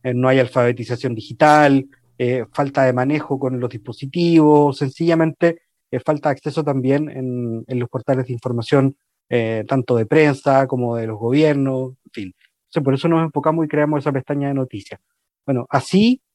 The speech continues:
eh, una serie de otras funciones que se puede encontrar la, la gente para buscar lugares,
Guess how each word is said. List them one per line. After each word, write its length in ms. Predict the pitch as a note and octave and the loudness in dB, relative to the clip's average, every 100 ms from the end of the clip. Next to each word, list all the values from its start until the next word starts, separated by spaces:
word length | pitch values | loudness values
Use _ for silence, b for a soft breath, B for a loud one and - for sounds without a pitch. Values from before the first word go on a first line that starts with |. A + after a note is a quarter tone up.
| _ _ _ | _ _ _
eh, 200 | D3 D3 | 2 4
una 200 | D3+ D3+ | 2 0
serie 320 | C#3+ E3 F#3 | 0 2 6
de 140 | F#3+ F#3 | 6 4
otras 280 | F3+ F3+ - | 2 -2 -4
funciones 420 | D3+ - E3+ F3+ | -4 -2 -2 -2
que 100 | D#3+ | -6
se 120 | D3+ | -4
puede 180 | C#3 D3+ | -2 -2
encontrar 380 | D3+ D3+ C3 D3+ | -2 -6 -4 -4
la, 300 | D#3 D#3+ D3 | -2 -2 -2
la 100 | B2+ | -4
gente 380 | - D3 C#3 D#3 | -4 -6 -4 -4
para 180 | C#3+ B2+ | -2 -2
buscar 320 | A#2 - E3 | -4 -4 -4
lugares, 680 | E3+ C#3 C#3+ C#3+ C#3 C#3 | -2 -2 0 0 0 -2